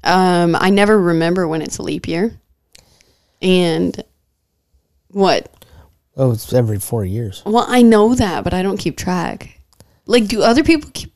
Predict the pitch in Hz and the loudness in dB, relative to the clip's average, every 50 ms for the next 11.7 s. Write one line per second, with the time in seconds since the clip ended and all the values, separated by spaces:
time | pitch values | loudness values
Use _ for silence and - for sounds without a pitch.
0 | - - 240 226 240 269 - 349 320 - 359 370 403 466 - - - _ _ _ | -8 -4 -2 0 0 0 0 -2 -2 0 2 2 2 2 -2 -8 -20 _ _ _
1 | _ _ _ _ _ _ _ _ _ - 147 143 143 131 127 127 123 - _ _ | _ _ _ _ _ _ _ _ _ -6 0 2 2 4 2 2 -2 -6 _ _
2 | _ _ - - - - 139 131 123 120 147 143 143 135 117 - - 147 147 139 | _ _ -16 -8 -2 0 2 2 2 2 2 2 2 2 0 0 0 0 2 2
3 | 131 127 127 127 107 101 110 - - - _ _ _ _ - 175 165 101 120 160 | 2 2 0 0 -2 -2 -6 -8 -10 -18 _ _ _ _ -12 -12 -12 -10 -6 -2
4 | 202 247 233 208 196 190 196 214 233 240 294 269 - - - - - - - - | 0 2 2 2 2 2 2 4 4 4 4 4 2 0 -2 -4 -4 -4 0 -2
5 | - - - - - - - - 269 127 123 113 113 110 104 101 98 - - 139 | -2 -2 -2 -20 -16 -8 -4 -2 0 0 0 -2 -2 -4 -4 -6 -8 -6 -2 -2
6 | 143 143 - - 160 127 107 107 110 101 - 104 107 107 113 117 107 - - 104 | -2 -2 0 0 -2 0 0 -2 -4 -4 -4 -4 -4 -4 -6 -6 -8 -8 -10 -10
7 | 107 - - 117 113 110 120 120 113 107 113 113 113 - 120 110 104 - - - | -8 -6 -6 -4 -4 -2 -2 -4 -2 -2 0 0 0 0 0 -2 -4 -4 -4 -2
8 | 123 113 - - - 117 104 104 113 117 117 113 107 104 - 110 101 95 92 98 | -2 -2 -2 -4 -6 -4 -4 -2 -2 -2 -2 -2 -4 -4 -6 -6 -4 -4 -4 -4
9 | 113 123 123 - 143 131 120 - - - 127 131 135 139 131 117 110 117 117 117 | -4 -4 -2 -2 -2 -2 -2 -6 -8 -6 -4 -2 0 0 0 0 -2 -2 -2 -2
10 | 113 107 101 107 104 92 87 92 104 117 - - - - 82 87 101 117 120 - | -2 -2 -2 -4 -4 -4 -4 -4 -6 -6 -6 -8 -12 -12 -10 -8 -6 -6 -6 -6
11 | - - _ - - - - 180 113 92 95 92 90 | -8 -12 _ -14 -10 -6 -4 -4 -4 -4 -4 -8 -8